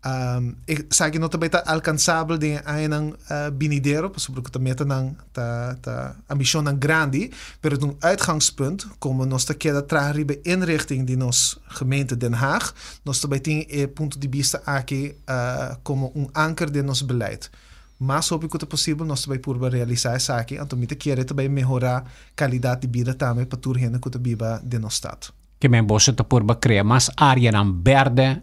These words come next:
Speaker 2: de na cidade de Den Haag, que tem demasiado concreto.
Speaker 1: Correto. Então, me quer dispor um enfoque mais arriba, eh, é aspecto de salubridade também.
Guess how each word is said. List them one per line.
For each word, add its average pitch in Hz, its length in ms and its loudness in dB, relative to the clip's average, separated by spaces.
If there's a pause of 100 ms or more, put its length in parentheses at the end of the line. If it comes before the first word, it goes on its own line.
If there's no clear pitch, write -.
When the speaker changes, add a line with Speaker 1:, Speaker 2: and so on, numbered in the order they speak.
Speaker 2:
de 107 300 2
na 110 100 6
cidade 110 460 4
de 101 120 2
Den 101 120 6
Haag, 113 220 4
que 123 60 2
tem 123 200 4
demasiado 107 640 4
concreto. 92 600 0 (680)
Speaker 1:
Correto. 156 640 2
Então, 165 420 2 (300)
me 175 100 2
quer 170 160 0
dispor 175 420 0
um 175 160 0
enfoque 170 360 0
mais 160 280 2
arriba, 156 460 2
eh, 135 840 0 (240)
é 135 120 -2
aspecto 156 400 0
de 151 100 -4
salubridade 143 760 2
também. 156 440 2